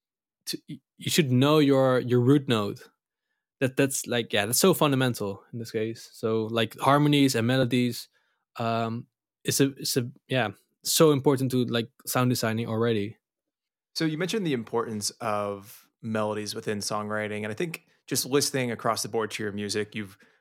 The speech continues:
Speaker 2: always got a very strong and clear melody, and in, in my opinion, they're really catchy. Any recommendations for people that are struggling with melody writing? Anything that's kinda helped you to get to where you are now?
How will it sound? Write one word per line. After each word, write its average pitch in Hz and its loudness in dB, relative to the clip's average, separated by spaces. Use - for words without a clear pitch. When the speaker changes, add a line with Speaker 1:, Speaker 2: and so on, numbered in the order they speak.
Speaker 2:
always 139 0
got 113 -2
a 110 -12
very 120 0
strong 107 -2
and 95 -8
clear 110 -6
melody, 101 -2
and 101 -4
in, 98 -10
in 113 -4
my 117 2
opinion, 117 -4
they're 104 -6
really 104 -6
catchy. 107 -8
Any 170 -4
recommendations 120 -2
for 104 -8
people 113 -6
that 107 -6
are 80 -12
struggling 135 -2
with 123 -6
melody 127 0
writing? 120 -2
Anything 110 -4
that's 107 -6
kinda 104 -8
helped - -8
you 110 -8
to 120 -6
get 113 -2
to 113 -6
where 113 2
you 113 -2
are 113 -2
now? 117 -6